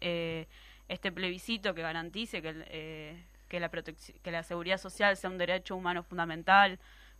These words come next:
eh, más allá de los otros, de los otros ítems que capaz que ya conocemos un poco más, que es de,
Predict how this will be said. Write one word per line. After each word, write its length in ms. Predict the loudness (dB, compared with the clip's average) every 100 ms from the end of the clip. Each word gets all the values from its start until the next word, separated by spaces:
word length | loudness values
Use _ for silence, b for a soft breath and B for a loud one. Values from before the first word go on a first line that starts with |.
| -14
eh, 300 | -8 -6 -6
más 160 | -4 -2
allá 220 | 4 8
de 100 | 8
los 200 | 6 0
otros, 500 | -2 2 2 0 -10
de 120 | -10 -10
los 160 | -6
otros 260 | -4 -2 -4
ítems 320 | 0 0 0
que 480 | -6 -4 -4 -8 -6
capaz 220 | -4 -4
que 80 | -4
ya 160 | 0 0
conocemos 420 | 0 -2 -6 -6
un 80 | -6
poco 220 | -4 6
más, 380 | 10 10 10 6
que 120 | -8
es 60 |
de, 260 | -8 -8